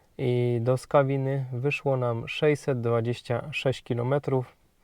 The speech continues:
i całkowity koszt tej wycieczki będzie jakieś, no, siedem złotych mogę liczyć, także jakbyśmy pojechali innym samochodem, to pewnie z dwieście złotych trzeba by było na paliwo wydać,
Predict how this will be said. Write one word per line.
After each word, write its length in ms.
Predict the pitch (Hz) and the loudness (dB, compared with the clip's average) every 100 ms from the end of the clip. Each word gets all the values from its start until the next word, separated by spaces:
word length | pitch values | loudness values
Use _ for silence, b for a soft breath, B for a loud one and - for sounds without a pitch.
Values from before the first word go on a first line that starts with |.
| B B B B B B B | B B B B B B B
i 120 | 127 | -10
całkowity 640 | - 170 165 156 147 139 135 | 2 4 4 2 0 -2 -2
koszt 360 | - 135 - | 2 2 0
tej 160 | - 127 | -2 0
wycieczki 540 | 120 - 127 - - | 0 0 -2 -2 -4
będzie 300 | 117 117 107 | -2 -2 -2
jakieś, 680 | 110 110 - 104 - - - - | -2 -2 -2 -4 -6 -16 -18 -6
no, 240 | - 165 101 - | 4 4 4 -8
siedem 520 | - - - 147 131 110 | -18 -10 2 4 4 2
złotych 440 | 113 104 101 110 | 0 -2 -6 -8
mogę 300 | 104 104 101 | -8 -4 -4
liczyć, 420 | 98 - - - | -6 -10 -16 -10
także 400 | - 110 104 107 104 _ _ _ b b b b b b b b b b _ - | -6 -4 -4 -4 -6 _ _ _ b b b b b b b b b b _ -4
jakbyśmy 720 | 123 135 139 127 127 - 127 | 0 2 2 2 0 0 0
pojechali 500 | 127 123 120 123 120 | 4 4 4 2 2
innym 240 | 120 120 | 0 -2
samochodem, 600 | - 117 113 117 113 113 | -2 0 0 0 0 -2
to 100 | 110 | -4
pewnie 300 | 107 113 110 | -4 -2 -2
z 40 | 104 | -2
dwieście 320 | 113 110 113 | -2 -2 -4
złotych 300 | 104 107 - | -2 -2 -4
trzeba 200 | - 107 | -6 -4
by 100 | 104 | -2
było 180 | 104 107 | -2 -4
na 100 | 104 | -4
paliwo 320 | 110 107 107 | -4 -4 -4
wydać, 420 | 120 127 123 - | -4 -6 -8 -12